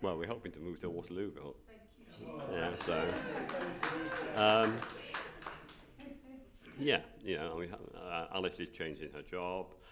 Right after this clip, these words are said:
Speaker 1: So there, there, there have been things like that. And also, you know, I've spent most of my life, um, in a finance environment. So you look at things, you predict things, or attempt to predict things, you do budgets, you do this, and it's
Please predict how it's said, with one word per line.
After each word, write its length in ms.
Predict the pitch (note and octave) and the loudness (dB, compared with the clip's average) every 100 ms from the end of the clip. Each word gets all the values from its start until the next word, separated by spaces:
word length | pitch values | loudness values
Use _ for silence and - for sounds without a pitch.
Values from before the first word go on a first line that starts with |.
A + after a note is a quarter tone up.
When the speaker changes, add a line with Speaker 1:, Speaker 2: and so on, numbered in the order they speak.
| - | -8
Speaker 1:
So 160 | - G#2 | -2 2
there, 120 | A2 A#2 | 2 2
there, 140 | A#2+ A#2+ | 0 0
there 100 | B2 | 0
have 120 | A#2 A#2 | 0 2
been 220 | A#2+ A#2 - - - | 0 0 -6 -12 -2
things 260 | G2+ F2+ F2+ | 0 0 -2
like 200 | E2+ E2 | -4 -2
that. 220 | E2 E2 - - - - A2+ | -2 -4 -8 -20 -20 -8 0
And 120 | C3 | 2
also, 440 | C#3 - G#2+ A2 - | 2 2 0 0 -2
you 100 | A#2+ | 0
know, 100 | G#2 | 2
I've 120 | A2 - | 2 0
spent 240 | G#2+ G2+ | -4 -2
most 180 | G2+ - | -2 -2
of 60 | |
my 80 | F2+ | 0
life, 460 | F2+ F2 F2 - - - - - | 2 0 -2 -8 -20 -20 -10 -4
um, 240 | E2+ E2+ - | -4 -4 -6
in 120 | F#2 | -4
a 40 | E2+ | -4
finance 840 | - F#2 F2 D2 D2+ - - - - D2 | 0 0 2 -2 -6 -10 -14 -16 -12 -12
environment. 680 | C2+ C#2+ C#2 C#2+ C#2+ - - - - - - - | -8 -8 -6 -6 -8 -10 -20 -20 -20 -20 -20 -20
So 320 | - F2 E2 D#2+ - - - - - - - | -8 -4 -4 -4 -10 -18 -20 -20 -20 -20 -8
you 120 | E2+ | -2
look 240 | E2+ - | 0 0
at 220 | E2 - - - - - | 0 -4 -10 -18 -20 -6
things, 460 | F2 D#2 D2+ - - - | -2 0 -2 -8 -16 -12
you 120 | D#2 | -12
predict 480 | - - F2 - - | -10 -2 -2 -2 -10
things, 280 | D#2+ C#2 - | -8 -8 -6
or 80 | D2 | -6
attempt 320 | - F#2 - | -2 -4 -4
to 80 | D2 | -8
predict 460 | - D2+ D#2 - | -8 -8 -8 -8
things, 280 | D#2 D#2 D2+ | -8 -8 -8
you 60 | D2+ | -8
do 140 | D#2 - - | -8 -8 -4
budgets, 540 | D#2+ - D#2 - - | -4 -2 -6 -6 -8
you 60 | - | -6
do 120 | D2+ | -4
this, 200 | D#2+ - - - - F2+ | -4 -8 -16 -20 -12 -2
and 120 | F2+ | -2
it's 140 | F2+ | -4